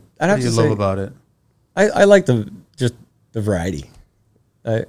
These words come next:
Speaker 2: I love being able to, it's not the same monotonous thing. It's every day there's, there's,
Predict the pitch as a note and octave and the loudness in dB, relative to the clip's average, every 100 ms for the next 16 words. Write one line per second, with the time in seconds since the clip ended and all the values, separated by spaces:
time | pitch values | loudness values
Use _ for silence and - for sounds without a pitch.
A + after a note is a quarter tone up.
0 | - A#2+ B2 A#2 A#2+ A2+ A2 G#2 A#2 G#2+ | -4 0 0 2 2 2 -2 -2 -2 0
1 | G2 G2 A2+ C#3 C3 A2 A2 F#2 G2 G#2 | 0 -4 -2 -2 -2 -4 -4 -6 -8 -14
2 | _ _ G2 G2 F2+ - E2+ - E2+ C#2 | _ _ -14 -10 -8 -10 -12 -12 -12 -14
3 | C2 D#2 - - _ _ _ _ - B2+ | -14 -18 -20 -20 _ _ _ _ -2 -2
4 | A2+ F#2+ G2 G2 F#2 E2+ - F2 E2 | 0 -2 -2 -2 -4 -10 -12 -12 -14